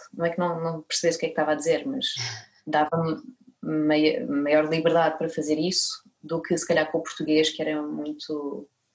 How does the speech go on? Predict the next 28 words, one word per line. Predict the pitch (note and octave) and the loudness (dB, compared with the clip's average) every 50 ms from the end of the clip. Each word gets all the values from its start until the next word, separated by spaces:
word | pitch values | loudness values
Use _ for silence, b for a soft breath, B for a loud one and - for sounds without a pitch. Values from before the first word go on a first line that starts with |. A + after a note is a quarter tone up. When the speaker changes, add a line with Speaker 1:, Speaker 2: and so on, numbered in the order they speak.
| _ _ _ _ _ _ _ - | _ _ _ _ _ _ _ -10
Speaker 1:
eh, | - - - - - | -6 -6 -6 -2 0
lembro | D#3 D#3 D#3 | 0 0 0
de | D#3+ - | -2 0
ter, | - F3 E3+ | 0 2 4
eh, | E3+ E3+ E3+ E3 D#3+ D#3+ D#3+ D#3 | 6 6 6 6 4 2 0 -2
problemas | - - G3+ G#3 G#3+ E3+ D3+ D3+ D3 D3 - | -2 -2 0 2 2 2 2 0 0 -2 -4
também | - D3+ D3 D3 C#3+ C#3+ C#3+ C#3+ - | -4 -4 -4 -4 -2 -4 -4 -6 -8
em | D3 D3+ D3 C#3+ | -8 -8 -8 -8
começar | - - D#3 D3+ - D3 D3 C#3 | -10 -10 -12 -8 -6 -4 -4 -4
a | C#3 C3+ | -4 -8
compor | - - D3+ D3 - - D3 C#3+ C#3 | -8 -8 -10 -10 -6 -6 -6 -4 -4
em | C#3 C3+ | -6 -8
português | - - - - - C#3+ C#3+ C#3 C#3 | -8 -12 -12 -8 -6 -4 -4 -4 -4
e | C3+ | -4
a | C3+ | -4
assumir | C3+ - - C#3+ C#3 C3 C3 B2+ | -4 -4 -4 -4 -4 -4 -6 -8
isso. | B2+ - - - - - _ _ b b b b b b b b b _ - | -8 -8 -10 -10 -12 -12 _ _ b b b b b b b b b _ -12
Ahm, | - D3 D3 D3 C#3+ C#3+ C#3 C#3 C#3 C#3 C#3 C#3 C3+ C#3 C#3 - - - | -10 -8 -8 -6 -6 -6 -6 -6 -6 -6 -4 -4 -6 -6 -6 -8 -12 -10
e | - | -4
Speaker 2:
Sentiste | - A3 A3 - C4+ A#3 - | -2 -2 0 2 2 2 2
Speaker 1:
depois | - - G3 G3 | 2 2 2 2
Speaker 2:
dificuldade? | - - B3 A#3+ A3 G#3 G#3 G3+ G#3+ A3 A#3+ C#4 D4 C#4+ B B B B B B B | 2 2 2 2 2 2 2 2 2 0 0 -4 -4 -4 B B B B B B B
Sentiste | - - A#3 G#3+ - A#3+ G3+ - A#3 | -8 -6 -4 -4 -2 -2 -4 -4 -4
dificuldade | G#3 - A3 - - G#3+ G3 F#3 F3+ F#3+ F#3+ G#3+ | -8 -8 -8 -8 -6 -2 0 2 2 2 0 0
em, | G#3+ G#3+ D#3+ F#3+ G3+ | -2 -2 0 -2 -2
em | G#3+ | -2
pôr | - - A3 G#3+ G3+ | -2 -2 -2 0 0
ali | G#3+ G3+ A3 A3 G#3+ G#3 G3+ G3+ F#3+ | -2 -4 -4 -4 -4 -4 -4 -4 -6